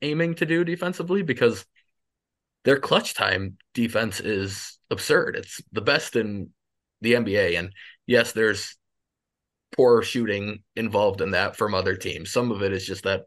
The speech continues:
the Bucks have gotten pretty lucky about not, other teams just not hitting big shots and open shots in big moments. But I do think it's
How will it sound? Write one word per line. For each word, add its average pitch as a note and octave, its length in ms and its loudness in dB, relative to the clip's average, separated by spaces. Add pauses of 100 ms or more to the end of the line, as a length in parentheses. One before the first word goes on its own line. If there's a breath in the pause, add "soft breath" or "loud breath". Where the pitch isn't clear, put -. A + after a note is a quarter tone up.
(800 soft breath)
the G2 160 -4 (280)
Bucks - 260 -6
have C#3+ 120 -2
gotten D#3 280 0
pretty C#3+ 240 6
lucky A#2 480 2 (480 soft breath)
about G#2+ 320 -2
not, A2+ 320 0 (640)
other C3 240 4
teams A#2+ 180 -2
just G2+ 140 -6
not A2+ 220 0
hitting G2+ 320 -2
big G#2 200 0
shots - 480 -4
and F#2 260 -4
open A2+ 300 0
shots F#2 380 -6
in G2 200 -6
big F2 240 -4
moments. F2+ 440 -6 (960 loud breath)
But C3 100 6
I A2+ 120 4
do D3+ 200 4
think A2 240 0
it's - 320 -4